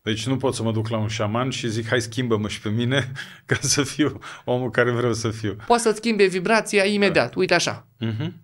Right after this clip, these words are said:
Speaker 2: Da, dar vei reveni din nou
Speaker 1: Vei
Speaker 2: ca
Speaker 1: reveni.
Speaker 2: înainte dacă nu te-ai schimbat
Speaker 1: Dacă
Speaker 2: și tu în obiceiurile
Speaker 1: deci
Speaker 2: tale.
Speaker 1: dacă,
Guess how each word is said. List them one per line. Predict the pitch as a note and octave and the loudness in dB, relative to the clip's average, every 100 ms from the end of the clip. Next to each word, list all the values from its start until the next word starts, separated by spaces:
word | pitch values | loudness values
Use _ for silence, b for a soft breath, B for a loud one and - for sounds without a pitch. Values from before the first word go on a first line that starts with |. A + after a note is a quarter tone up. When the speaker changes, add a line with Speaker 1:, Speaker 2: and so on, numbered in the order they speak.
| _ _ - | _ _ -6
Speaker 2:
Da, | A3 | -2
dar | G3+ | 2
vei | G3 | 2
reveni | F#3 E3+ F#3+ G3 | 2 2 0 0
din | F#3 F#3+ | 0 0
nou | G3+ F3+ G2 | 2 0 0
Speaker 1:
Vei | F#2+ | -2
Speaker 2:
ca | G#2 | 2
Speaker 1:
reveni. | F#3+ D#3 | 4 4
Speaker 2:
înainte | D3 E3 E3 F3+ | 2 2 2 2
dacă | D#3 D#3+ E3 | 2 2 0
nu | D#3+ | 2
te-ai | D#3+ | 2
schimbat | D#3 - D3 D3+ D#3 - | 0 -2 0 2 2 -4
Speaker 1:
Dacă | F#2 F#2 | -8 -2
Speaker 2:
și | F3 | -2
tu | E3+ E3 | 4 4
în | D#3+ | 6
obiceiurile | D3+ D3 - D3+ C3 B2 | 2 0 2 2 4 2
Speaker 1:
deci | - | 2
Speaker 2:
tale. | A#2 | 2
Speaker 1:
dacă, | A2 | 0